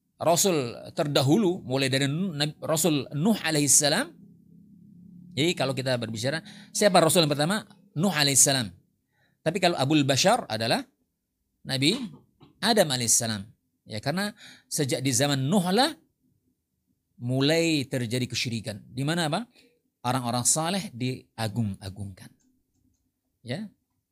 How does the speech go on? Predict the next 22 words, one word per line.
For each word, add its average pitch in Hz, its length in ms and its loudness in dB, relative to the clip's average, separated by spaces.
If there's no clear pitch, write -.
Orang 170 260 -4
saleh 262 240 0
diagungkan. 233 480 -4
Awalnya 254 480 4
apa? 233 120 -2
Awalnya 233 720 -2
mereka 240 520 -6
orang 196 160 -4
saleh, 180 320 -2
eh, 71 540 -12
eh, 113 400 -10
Nasr, 117 400 -2
Ya'uq, 120 360 -6
Nas-, 117 260 -8
eh, 101 400 -12
apa 127 300 -8
namanya? 117 500 -4
Itu 185 380 -2
adalah 180 240 0
semua 208 240 -2
orang 175 180 -2
saleh. 107 280 -10